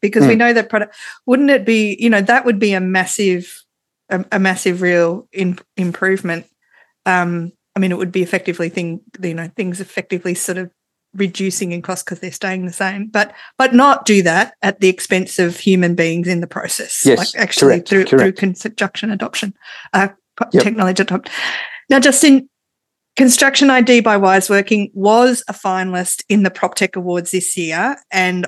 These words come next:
Speaker 1: on the night there was a bit of a glitch and we didn't give you the due recognition that you
Speaker 2: <laughs>
Speaker 1: deserved as a finalist. So I am very sorry about that. That was a,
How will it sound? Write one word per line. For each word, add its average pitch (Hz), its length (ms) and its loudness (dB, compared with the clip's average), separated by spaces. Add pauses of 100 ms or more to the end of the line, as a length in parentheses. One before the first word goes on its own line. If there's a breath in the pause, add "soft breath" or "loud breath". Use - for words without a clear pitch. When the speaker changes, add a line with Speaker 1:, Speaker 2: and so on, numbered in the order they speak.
Speaker 1:
on 208 220 0
the 202 80 0
night 180 260 0
there 185 120 -4
was 175 100 -4
a - 20 -8
bit 175 140 -4
of 170 80 -4
a 180 60 -6
glitch 190 320 -4
and 185 100 -4
we 180 100 -4
didn't 196 380 -6
give 190 200 -4
you 180 180 -4
the 170 100 -6
due 175 240 -2
recognition 170 560 -4
that 170 160 -4
you 175 240 -2
Speaker 2:
<laughs> - 80 -16
Speaker 1:
deserved 208 600 0
as 180 120 -6
a 180 60 -14
finalist. 165 480 -8
So 180 180 2
I 185 140 2
am 185 180 -4
very 208 300 2
sorry 175 340 -2
about 170 320 -6
that. 190 280 -2
That 175 200 -4
was 175 160 -6
a, 170 240 -4